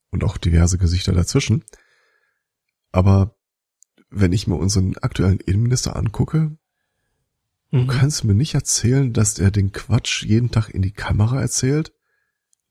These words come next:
Speaker 1: aber es privat ganz anders hält. Kann ich mir nicht vorstellen.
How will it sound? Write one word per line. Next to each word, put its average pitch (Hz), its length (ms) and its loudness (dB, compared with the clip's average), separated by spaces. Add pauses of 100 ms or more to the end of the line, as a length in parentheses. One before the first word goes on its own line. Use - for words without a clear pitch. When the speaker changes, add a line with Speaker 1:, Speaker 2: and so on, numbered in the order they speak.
(140)
Speaker 1:
aber 104 220 2
es 101 120 0
privat 98 440 0
ganz 101 220 0
anders 90 480 0
hält. 82 420 -2 (1200)
Kann 123 280 -2
ich - 220 -4
mir 98 160 2
nicht 98 140 -2
vorstellen. 104 560 -4